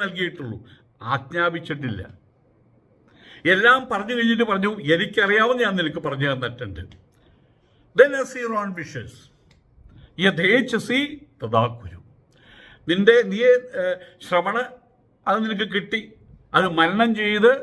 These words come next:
നിധിധ്യാസനം ചെയ്ത്, ഏതാണ് ശരി, ഏതാണ് ധർമ്മം, അത് നിനക്ക് തോന്നുന്ന പോലെ നീ ചെയ്യുക എന്നാ പറഞ്ഞിട്ടുള്ളത്. നിന്റെ മനസ്സിൽ എന്ത് തോന്നുന്നുവോ ധർമ്മപ്രകാരം അത് ചെയ്യാനാ പറഞ്ഞിട്ടുള്ളത്.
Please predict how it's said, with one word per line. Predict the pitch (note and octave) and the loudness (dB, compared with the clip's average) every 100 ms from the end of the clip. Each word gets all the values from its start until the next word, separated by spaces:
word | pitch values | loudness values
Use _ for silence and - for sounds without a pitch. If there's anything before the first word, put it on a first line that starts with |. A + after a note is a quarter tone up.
| - | -6
നിധിധ്യാസനം | D3 D#3+ G#3 G3 G#3 G#3+ A3 G3 | -6 -4 -4 -2 0 0 -4 -4
ചെയ്ത്, | G3 F#3+ A3+ C#4 - - _ - - | -2 2 2 2 -2 -18 _ -18 0
ഏതാണ് | C#3+ F3+ G3+ A3 | 2 4 2 -2
ശരി, | G#3 F3 E3+ A#3 F3+ | -2 -2 0 0 0
ഏതാണ് | E3 F#3 F#3+ | 2 0 0
ധർമ്മം, | D#3 D#3+ F#3 A3 - _ D3+ | 0 0 -2 -8 -12 _ -2
അത് | D#3 F3 | -2 0
നിനക്ക് | C#4 A#3 - | 0 0 2
തോന്നുന്ന | G#3+ G#3 G3+ F3+ | 2 2 -2 -4
പോലെ | D#3 D#3+ F#3+ C4+ C4 - _ | 0 2 6 4 2 -12 _
നീ | C3+ C3 C3+ | -8 -8 -6
ചെയ്യുക | B2+ A#2 B2 | -6 -4 -2
എന്നാ | B2 A2+ | -2 -2
പറഞ്ഞിട്ടുള്ളത്. | G2 E2 E2+ E2+ - - _ _ _ _ _ _ _ _ _ D#3 | -10 -12 -12 -12 -16 -20 _ _ _ _ _ _ _ _ _ -2
നിന്റെ | G3 C4 | 2 4
മനസ്സിൽ | B3+ B3 C4 | 4 2 0
എന്ത് | A#3 A3+ A#3 | 0 0 -4
തോന്നുന്നുവോ | G#3+ G3+ F#3+ D#3 C#3 C3+ - | -4 -6 -6 -6 -6 -8 -6
ധർമ്മപ്രകാരം | C3 E3 G3 F#3+ E3+ E3 E3+ | -4 -2 -2 0 2 2 0
അത് | D#3 G3+ | -4 -2
ചെയ്യാനാ | F#3 E3 D#3+ | 2 4 2
പറഞ്ഞിട്ടുള്ളത്. | C#3+ A#2 A#2 G#2+ F#2 | -4 -8 -10 -12 -16